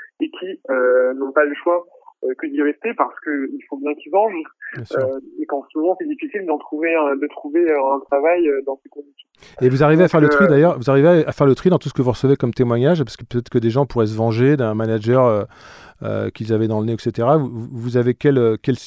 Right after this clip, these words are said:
Speaker 2: quel, euh, système pour, euh, choisir les, les verbatims, les témoignages qui sont diffusés sur votre compte ? Petite question, euh,
Speaker 1: Alors, ce que je fais en
Speaker 2: technique.
Speaker 1: général, c'est que, euh,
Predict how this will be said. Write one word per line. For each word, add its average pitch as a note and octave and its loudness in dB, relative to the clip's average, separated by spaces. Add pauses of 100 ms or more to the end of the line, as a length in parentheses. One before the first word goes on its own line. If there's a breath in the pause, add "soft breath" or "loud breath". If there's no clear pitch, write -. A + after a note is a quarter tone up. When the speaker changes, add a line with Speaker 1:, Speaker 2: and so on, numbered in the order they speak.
Speaker 2:
quel, C3 0
euh, A2 2
système C3+ -4
pour, A2 -4
euh, G#2 -4
choisir A#2+ -2
les, G#2+ 0 (500 loud breath)
les G#2+ -2
verbatims, A2 -2
les G#2 -4
témoignages A#2 -2
qui - -16
sont G#2+ -10
diffusés A2 -8
sur G#2+ -8
votre G2+ -8
compte ? A#2+ -12 (680)
Petite - -18
question, D#3 -10
euh, G#2+ -10
Speaker 1:
Alors, F3 2
ce - -2
que - -4
je - -14
fais D4 -2
en D4 2
Speaker 2:
technique. G#3 -4
Speaker 1:
général, G3+ 2 (140)
c'est F3 -8
que, - -6
euh, D#3 0